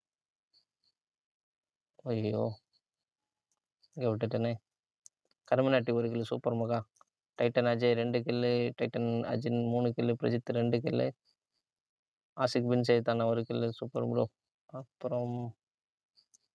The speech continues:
ம், Dead Shot அப்படிங்கிற ஒரு எவல் டீம்ல உள்ளவர் ஒரு kill அடிச்சிருக்காரு. ஆ, Timon ஒரு kill.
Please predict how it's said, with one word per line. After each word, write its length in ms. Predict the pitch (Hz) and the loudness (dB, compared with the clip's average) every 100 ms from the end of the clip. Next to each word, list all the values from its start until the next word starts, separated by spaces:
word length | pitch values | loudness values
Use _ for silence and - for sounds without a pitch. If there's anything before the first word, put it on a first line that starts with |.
| _ _ _ _ _ _ _ _ _ _ _ _ - | _ _ _ _ _ _ _ _ _ _ _ _ -8
ம், 300 | 131 120 117 | -4 0 0
Dead 220 | 113 113 | 0 0
Shot 260 | - 120 - | 2 2 0
அப்படிங்கிற 440 | - 120 120 120 120 | -12 -6 -4 -2 -2
ஒரு 140 | 117 120 | 0 0
எவல் 240 | 117 117 | 0 -2
டீம்ல 240 | 117 117 | -2 0
உள்ளவர் 260 | 113 120 120 | 0 0 0
ஒரு 180 | 120 120 | 0 -2
kill 180 | 117 117 | -4 -4
அடிச்சிருக்காரு. 500 | 117 123 117 120 127 - _ _ _ - | -2 -2 -2 -2 -4 -8 _ _ _ -14
ஆ, 60 | 127 120 120 117 | -8 -4 -4 -6
Timon 320 | - 123 123 | -4 0 2
ஒரு 220 | 117 117 113 | 4 2 0
kill. 280 | 120 117 | 0 0